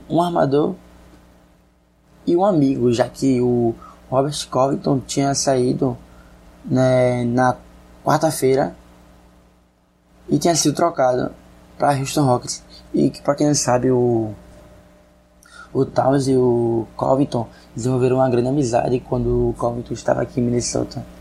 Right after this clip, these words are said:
Eles se tornaram grandes amigos, eles saíam pra sair depois do jo-, eles saíam pra jantar depois do jogo. Teve um, faleceu uma pessoa da família do Covington e o Towns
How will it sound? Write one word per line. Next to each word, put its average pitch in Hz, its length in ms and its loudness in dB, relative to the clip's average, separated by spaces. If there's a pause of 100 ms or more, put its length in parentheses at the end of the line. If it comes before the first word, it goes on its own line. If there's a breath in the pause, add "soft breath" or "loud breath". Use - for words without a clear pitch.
(720)
Eles 131 200 0
se - 60 -10
tornaram 135 460 2
grandes 127 380 0
amigos, 143 640 0
eles 127 220 0
saíam 127 200 0
pra 123 160 0
sair 123 260 0
depois 120 240 -2
do 107 60 -10
jo-, 110 200 -4 (100)
eles 123 180 0
saíam 120 300 0
pra 120 260 0
jantar 117 280 -2
depois 117 280 0
do 113 60 0
jogo. 110 400 -2 (1300 loud breath)
Teve 143 260 0
um, 135 760 -4 (1400)
faleceu 143 380 0
uma 143 80 0
pessoa 139 420 0
da 135 80 2
família 123 320 -4
do 120 80 0
Covington 123 540 -2
e 123 100 -4
o 120 60 -4
Towns 131 520 -4